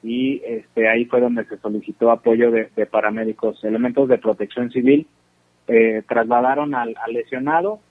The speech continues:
es un joven de veinticuatro años, Cristian Osvaldo,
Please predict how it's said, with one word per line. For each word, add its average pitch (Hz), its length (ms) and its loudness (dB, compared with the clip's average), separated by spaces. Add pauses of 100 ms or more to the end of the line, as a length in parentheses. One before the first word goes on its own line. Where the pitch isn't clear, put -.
(100)
es 113 200 -14
un 139 520 -6
joven 135 320 2
de 127 120 4
veinticuatro 120 600 0
años, 143 300 -2
Cristian 135 360 -2
Osvaldo, 123 460 2